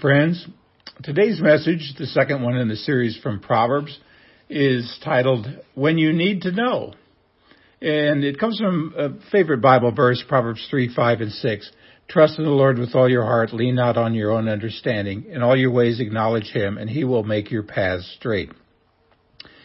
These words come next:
Now, these two verses are among the most beloved in the entire Bible. You may have memorized them in Sunday school when you were a kid, or, like me, it might even be your life verse.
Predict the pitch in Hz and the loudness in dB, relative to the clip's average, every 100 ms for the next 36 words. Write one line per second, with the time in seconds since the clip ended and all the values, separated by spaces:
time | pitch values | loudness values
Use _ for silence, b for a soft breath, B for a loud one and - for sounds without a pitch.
0 | B B B B 160 160 214 - 196 170 | B B B B 4 4 4 4 2 6
1 | 160 - 143 131 123 131 123 127 131 107 | 6 4 2 2 4 2 2 2 2 2
2 | 131 139 135 127 123 117 107 147 123 104 | 4 6 4 2 0 -2 -2 0 2 2
3 | 117 117 107 95 - 160 107 117 120 113 | 2 2 0 -6 -10 -8 -4 0 0 2
4 | 139 143 135 139 123 120 107 - 170 165 | 2 4 4 4 0 -2 -4 0 0 0
5 | - 175 170 156 139 127 120 113 110 160 | -2 2 2 2 2 2 0 -2 -2 0
6 | 180 180 - 120 117 - b b b 175 | 0 -2 -4 -2 -2 -8 b b b 0
7 | 190 180 175 175 156 165 160 165 156 147 | 0 0 2 2 2 0 2 4 2 2
8 | 135 131 120 113 107 - 117 98 - | 2 2 2 0 0 -4 -8 -8 -14